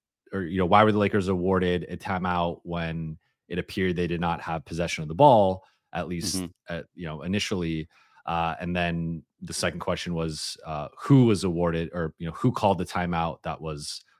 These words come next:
Speaker 1: awarded? And they said LeBron. So, uh, just had to cover my basis and, and ask those two questions. But, uh, it, it was,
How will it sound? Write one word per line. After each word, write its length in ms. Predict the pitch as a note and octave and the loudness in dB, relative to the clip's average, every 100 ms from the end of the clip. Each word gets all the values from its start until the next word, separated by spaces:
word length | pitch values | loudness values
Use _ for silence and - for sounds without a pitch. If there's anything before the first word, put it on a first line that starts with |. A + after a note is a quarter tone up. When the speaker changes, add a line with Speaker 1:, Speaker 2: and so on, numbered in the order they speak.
| - | -8
Speaker 1:
awarded? 600 | E2 F2 E2+ D#2 D2+ D2 D2+ | -4 0 0 0 -4 -8 -10
And 260 | D#2 C#2+ - - | -10 -10 -14 -10
they 120 | E2 | -8
said 180 | - D2 | -6 -8
LeBron. 480 | D2 E2+ D2+ C2+ C2+ | -6 -4 -4 -6 -6
So, 340 | G2+ E2+ D2+ - - _ | -2 -2 -4 -8 -20 _
uh, 260 | F2 F2 E2+ | 2 2 2
just 180 | G#2 - _ - | -2 -6 _ 0
had 120 | C#3 | 2
to 60 | C#3 | 4
cover 220 | C#3+ B2 | 4 6
my 120 | A#2+ | 6
basis 520 | G#2+ A2 - A2 - | 6 4 4 2 2
and, 180 | G2+ F#2+ | 0 -2
and 160 | F2+ F#2+ | -2 0
ask 220 | F#2+ - | 0 0
those 200 | G2 F#2 | -2 -2
two 160 | - F#2+ | -4 -2
questions. 540 | F#2+ F2 G#2+ G#2 F2 | 0 0 -2 -2 -2
But, 320 | - F2 F2 - _ _ - | 0 0 0 -6 _ _ -4
uh, 260 | F2+ F2+ E2 | 0 0 0
it, 180 | G2+ | -2
it 40 | G2+ | 0
was, 460 | G#2 G#2 F#2 - | 2 2 0 -6